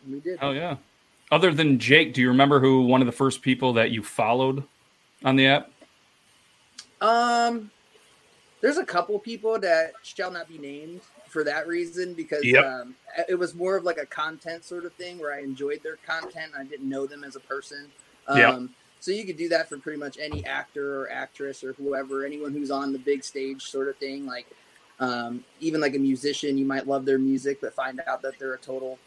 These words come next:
Speaker 1: asshole in person. So for me, it's like, you know, a lot of the people that I originally started following, I followed for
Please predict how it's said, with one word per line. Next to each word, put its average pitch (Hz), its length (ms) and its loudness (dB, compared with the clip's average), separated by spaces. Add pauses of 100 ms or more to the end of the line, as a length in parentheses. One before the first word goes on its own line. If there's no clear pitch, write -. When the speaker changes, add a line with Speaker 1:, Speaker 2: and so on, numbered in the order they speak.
(140)
Speaker 1:
asshole 131 540 -4
in 131 100 -8
person. 131 540 -6
So 147 180 2
for 156 160 -2
me, 170 220 2
it's 160 220 -2
like, 139 240 -2
you 143 80 -6
know, 131 260 -4
a 147 80 -4
lot 185 200 2
of 190 60 -6
the 160 60 -8
people 170 300 -8
that 151 100 0
I 143 80 -2
originally 156 360 -8
started 151 300 -4
following, 143 540 -6
I 135 80 -10
followed 147 480 -6
for 139 360 -12